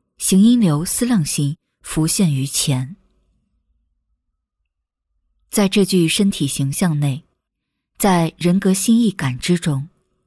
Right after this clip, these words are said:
思虑灵魂的深层意识存在是物化的状态。灵魂形态如冬日午后被袅袅炊烟包裹的斜阳。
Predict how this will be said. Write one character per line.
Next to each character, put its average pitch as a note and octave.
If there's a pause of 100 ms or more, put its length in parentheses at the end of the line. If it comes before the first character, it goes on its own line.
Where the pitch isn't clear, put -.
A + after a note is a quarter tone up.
(800)
思 -
虑 A3
灵 D#3+
魂 D3
的 D#3
深 G#3+
层 D#3
意 G3
识 C#3
存 C3
在 C#3+ (260)
是 -
物 A3
化 -
的 C#3
状 C#3+
态。 C#3 (2000)
灵 G#3+
魂 A3+
形 C3+
态 D#3+
如 D#3
冬 G#3+
日 G#3
午 C3+
后 D3+ (400)
被 E3
袅 E3
袅 E3
炊 F3+
烟 F#3 (460)
包 F#3+
裹 F3
的 C3+
斜 C#3+
阳。 C#3